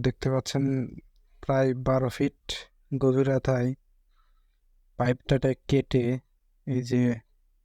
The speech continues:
এই তিন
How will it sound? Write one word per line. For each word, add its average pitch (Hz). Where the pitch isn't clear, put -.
এই 143
তিন 151